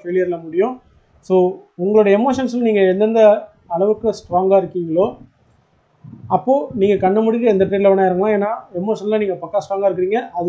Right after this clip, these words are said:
கூடவே எல்லா ட்ரேடிங் செட்டப்பும் நீங்க வச்சிருப்பீங்க. So, எமோஷன்ஸை ஃபுல்லா தவிர்த்துருங்க. தேவையான அளவுக்கு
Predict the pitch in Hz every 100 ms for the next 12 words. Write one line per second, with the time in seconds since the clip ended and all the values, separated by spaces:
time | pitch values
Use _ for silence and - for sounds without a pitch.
0 | 170 220 226 202 190 196 208 185 190 190
1 | 220 208 196 175 170 151 180 165 151 _
2 | _ _ - 185 180 175 175 _ _ _
3 | _ _ _ _ - - - - - -
4 | _ _ _ _ _ - 180 226 247 240
5 | - 233 233 190 196 190 180 175 175 175
6 | 214 254 - _ _ 190 214 214 220 226
7 | 214 196 196 254